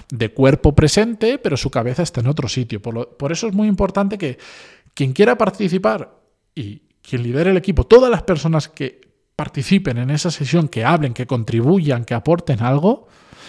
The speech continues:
que lo hagan desde la perspectiva de aportar mucho valor al resto o a la gran mayoría de sus compañeros. Si no,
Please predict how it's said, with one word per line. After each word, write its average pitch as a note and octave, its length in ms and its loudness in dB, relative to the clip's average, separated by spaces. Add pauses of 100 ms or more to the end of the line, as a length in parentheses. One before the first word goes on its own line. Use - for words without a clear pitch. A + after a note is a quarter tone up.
(120)
que B2 140 4
lo A#2+ 120 4
hagan F#3+ 180 6
desde F#3 200 2
la E3 120 2
perspectiva E3+ 540 0
de E3+ 80 -4
aportar D3+ 340 0
mucho D#3 340 2
valor F3 440 4
al B2+ 200 0
resto G3 520 2
o C#3 160 2
a C3+ 40 0
la B2 120 -4
gran D#3 260 0
mayoría F3 480 0
de F3+ 80 -6
sus - 220 -6
compañeros. A2+ 600 -4
Si B2+ 140 0
no, G3+ 260 4